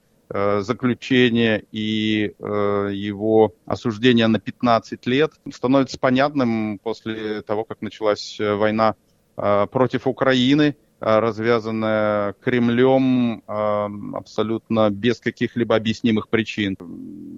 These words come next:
Книга написана и напечатана в сотнях страниц. Э, сейчас она, м, ее можно, э, легко загрузить из интернета.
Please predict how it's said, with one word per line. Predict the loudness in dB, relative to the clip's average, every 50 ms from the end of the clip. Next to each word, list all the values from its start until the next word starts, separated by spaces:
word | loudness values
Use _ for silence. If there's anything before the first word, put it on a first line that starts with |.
| -16 -16 -14 -14 -14 -14 -14 -18 _ -20 -20 -20 -8
Книга | -2 0 0 2 4 4 4 6 4 4 2 -2 -8 -8
написана | -6 -2 0 0 0 0 0 -2 0 2 2 2 2 2 -2 _ _ _ _ -2
и | 2 6 6
напечатана | 6 6 4 0 -4 0 2 2 4 4 2 0 0 2 2 2 2 0 -2 -6 _ _ -6
в | -4 -4 -4
сотнях | -2 0 0 2 2 2 0 -2 -4 -6
страниц. | -6 -2 2 2 4 4 2 2 0 -2 -6 -10 -16 -20 -20 -20 -12
Э, | -6 -2 -2 0 0 0 0 -2 -4
сейчас | -6 -6 -6 -6 -6 -6
она, | -6 -8 -8 -8 -10 _
м, | -16 -14 -12 -12 -12 -10 -8 -6 -4 -2 -2 0
ее | 2 4 6 6 6
можно, | 6 6 4 4 2 0 -2 _ -10 -20 -20 _ _ _
э, | -2 2 2 4 4 4
легко | 4 2 0 0 -4 -4 0 4 6 6 6 6 6 4 2 0 -4
загрузить | -6 -6 -6 -4 -4 -4 -4 -4 -6
из | -6 -6 -4
интернета. | -4 -4 0 0 0 2 2 2 2 2 2 2 2 2 2